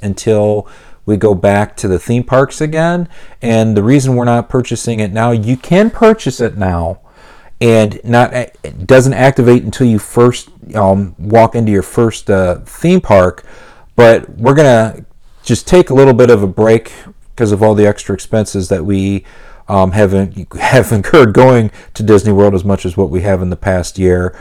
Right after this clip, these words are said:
But, uh, definitely, um, at least myself, if not my wife, are going to be, uh, purchasing, uh, the annual passes again. If we decide to join D V C, um, my, my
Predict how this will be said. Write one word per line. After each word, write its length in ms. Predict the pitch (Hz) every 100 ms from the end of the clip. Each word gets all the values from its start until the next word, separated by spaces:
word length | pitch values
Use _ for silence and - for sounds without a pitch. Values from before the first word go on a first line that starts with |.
| - - _
But, 280 | 107 101 -
uh, 280 | 104 95 87
definitely, 1160 | 95 92 123 139 131 113 85 104 101 98 92 - - _ _
um, 440 | 98 95 92 92 - _ _
at 160 | 101 98
least 320 | 110 139 -
myself, 800 | 107 92 - - 123 156 - - -
if 260 | 117 120 -
not 340 | 110 107 85
my 120 | 98
wife, 380 | 95 98 95 -
are 120 | 95 92
going 300 | 95 98 92
to 140 | 92
be, 440 | 92 95 90 90
uh, 160 | 87 85
purchasing, 720 | - 101 - - 98 92 92 - - - - -
uh, 320 | 95 87 87
the 240 | - 95 95
annual 220 | 98 90
passes 480 | - 98 98 92 87
again. 520 | 85 113 127 131 139 - - - - -
If 300 | 131 - 135
we 80 |
decide 340 | 127 - 123 120
to 100 | 107
join 360 | 101 110 107
D 180 | 98 107
V 140 | 101 98
C, 500 | - 123 131 135 - -
um, 400 | 101 101 98 98 101
my, 280 | 101 101 -
my 320 | 101 98 98